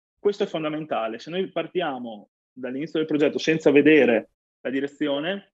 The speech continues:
possiamo avere delle difficoltà in corso d'opera. E quindi non immaginiamo, scusa, fin-, finisco, non immaginiamo una macchina che ci sostituisca, sostituisca l'uomo, ma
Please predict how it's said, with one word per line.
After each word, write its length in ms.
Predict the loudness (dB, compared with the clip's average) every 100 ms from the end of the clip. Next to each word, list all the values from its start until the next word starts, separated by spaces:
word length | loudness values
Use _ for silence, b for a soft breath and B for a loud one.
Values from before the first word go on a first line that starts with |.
| -16
possiamo 340 | -14 -10 -8
avere 280 | -4 -2 0
delle 180 | -2 -4
difficoltà 480 | -6 -8 -8 -6 -6
in 100 | -8
corso 280 | -10 -10 -10
d'opera. 340 | -10 -12 -18 _ _ _ _
E 140 | -12 -6
quindi 380 | -6 -2 -2
non 200 | -2 -4
immaginiamo, 680 | -4 -4 -6 -6 -6 -8 -10
scusa, 240 | -12 -14 -12
fin-, 320 | -12 -10 -10 -14 -18 -10
finisco, 400 | -4 -4 -2 -2
non 140 | 0
immaginiamo 800 | 0 2 2 4 6 4 2 -4 _ b b b b
una 200 | 6 8
macchina 420 | 6 6 2 2
che 100 | 0
ci 120 | -4
sostituisca, 640 | -2 0 2 6 6 6 2
sostituisca 460 | 0 2 2 6
l'uomo, 320 | 6 6 6 6
ma 360 | 6 4 2